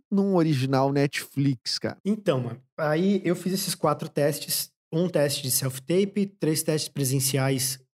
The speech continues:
Speaker 2: com diretores, produtores e tal. E fa-, e o bagulho vai peneirando, assim.
Speaker 1: Já tinha algum, alguém de elenco estabelecido? Tipo, a Paloma, por exemplo, tava, já, já seria ela ou todo mundo fez teste?
Speaker 2: Não, todo mundo fez teste. É, eu,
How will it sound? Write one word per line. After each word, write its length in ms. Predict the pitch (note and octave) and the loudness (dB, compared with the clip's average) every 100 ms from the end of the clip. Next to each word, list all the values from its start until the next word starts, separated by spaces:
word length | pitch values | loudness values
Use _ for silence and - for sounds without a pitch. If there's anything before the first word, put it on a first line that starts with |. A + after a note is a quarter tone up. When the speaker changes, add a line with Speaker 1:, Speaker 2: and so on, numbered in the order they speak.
| _ | _
Speaker 2:
com 460 | _ C#3+ C3+ C3 B2+ | _ 0 2 0 0
diretores, 800 | B2 C3 D#3 F#3+ F3+ D3 C#3+ C#3+ | 0 0 2 2 2 0 -2 -2
produtores 800 | C#3 C3 C3+ D#3+ E3+ E3 C#3+ B2+ | -2 -2 0 2 2 2 0 -6
e 20 | |
tal. 460 | - C#3+ F3 G3 - _ _ _ - | -6 -4 -2 -4 -12 _ _ _ -6
E 240 | D#3+ A3 | -2 -2
fa-, 220 | A3 A#3+ | 2 0
e 220 | A#3 A3+ | 2 0
o 40 | A#3 | 0
bagulho 280 | B3 A#3+ B3 | 0 0 -2
vai 100 | C4+ | -2
peneirando, 540 | C#4+ D4+ D#4 C#4 G3+ | -2 0 2 2 2
assim. 320 | D#3 D3 B2+ - | 0 -4 -6 -4
Speaker 1:
Já 240 | C3+ F#3+ | 2 2
tinha 320 | - - A#3 A#3+ | 2 0 4 4
algum, 280 | E3+ F3 | 4 0
alguém 380 | G#3+ D3+ C#3+ E3 | 2 2 2 0
de 100 | D#3 | 2
elenco 360 | D#3 C3+ D3+ - | 4 4 2 -2
estabelecido? 500 | - C3 A#2+ - D3 | -2 0 0 -2 -4
Tipo, 160 | - | -2
a 40 | A#2 | -2
Paloma, 420 | B2+ A#2 B2 C#3 | 2 2 2 2
por 160 | B2 A#2+ | 0 0
exemplo, 420 | A2 B2 B2+ C3 | 0 -2 -2 -2
tava, 440 | G#2+ G#2+ A2+ G#2 | 0 0 0 0
já, 280 | G2 A2+ - | 0 -2 -2
já 180 | A2 B2 | 0 0
seria 380 | A2+ C3 C3 D3+ | 0 0 2 2
ela 200 | A#2+ D#3+ | 2 2
ou 40 | F#3+ | 2
todo 180 | F#3 | 0
mundo 160 | D#3+ D3+ | 0 -2
fez 160 | C#3+ A#2 | -4 -4
teste? 300 | G2+ F2+ D#3+ | -6 -4 -2
Speaker 2:
Não, 260 | D#3+ E3+ | 0 2
todo 220 | E3 D3 D3+ | 0 -2 -2
mundo 160 | F#3 | 0
fez 160 | - G3 | -2 0
teste. 580 | D#3 C#3+ D#3 - A3+ - | 0 0 -2 -6 -8 -4
É, 680 | C#3+ D#3 D3+ D3+ D3+ D3 C#3+ _ _ - | -4 -2 0 0 0 -2 -4 _ _ -6
eu, 180 | D3 | -6